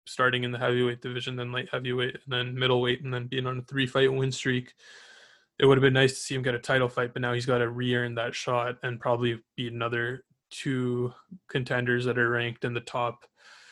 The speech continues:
top six, top seven at least, and then maybe from there that'll get him a shot. But this division's a lot more clear than the lightweight division in terms of, like, divisions that were impacted based on this event,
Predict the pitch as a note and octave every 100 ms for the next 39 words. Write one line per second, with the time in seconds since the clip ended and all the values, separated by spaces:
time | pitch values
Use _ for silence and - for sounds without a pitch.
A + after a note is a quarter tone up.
0 | - _ _ - B2+ - B2+ B2 - B2
1 | B2 - B2 A#2+ A#2+ - _ _ _ _
2 | _ - - _ C3+ B2 B2+ B2+ A#2 -
3 | - - B2+ A#2+ B2 A#2+ A#2+ - _ _
4 | - - - _ _ C3 B2 A#2+ - B2
5 | A#2+ A#2+ A#2 A#2+ A#2 A#2+ A#2+ A#2 A2+ B2+
6 | A#2 - B2 - - _ _ _ _ D3
7 | C#3 D3+ C#3 B2+ C#3 C3 A#2+ B2+ - B2+
8 | B2 _ - - C#3+ C#3 D3 D3 C#3+ -
9 | B2+ C3 C3 C3 - _ C3 B2 C3+ C#3
10 | C3 C#3+ C3+ C3 C3 B2 C3+ B2 B2 A#2+
11 | - B2+ C3+ B2 B2 A#2+ B2 B2+ B2+ C3
12 | B2 B2 C3 B2+ B2+ - B2+ B2+ - C3
13 | C3+ D3